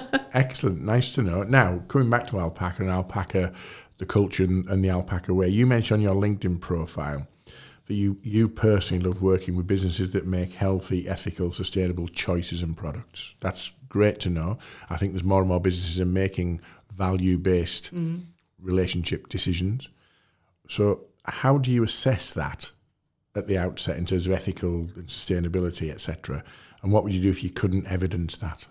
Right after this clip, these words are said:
Speaker 1: Um, the piece around the food and the sustainability and the, the, the ethical brands, that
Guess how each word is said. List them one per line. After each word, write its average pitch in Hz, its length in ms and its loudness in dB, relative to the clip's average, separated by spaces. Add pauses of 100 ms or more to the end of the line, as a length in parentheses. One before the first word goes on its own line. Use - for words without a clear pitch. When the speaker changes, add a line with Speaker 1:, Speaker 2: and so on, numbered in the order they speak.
(880)
Speaker 1:
Um, 190 600 4
the 220 100 -4
piece 277 280 0
around 214 500 2
the 190 160 -4
food 233 520 0
and 190 160 0
the 170 60 0
sustainability 185 1120 0
and 151 160 0
the, 143 360 -4
the, 156 260 -4
the 165 200 -8
ethical 156 520 -4
brands, 160 600 -2 (560)
that 208 500 -2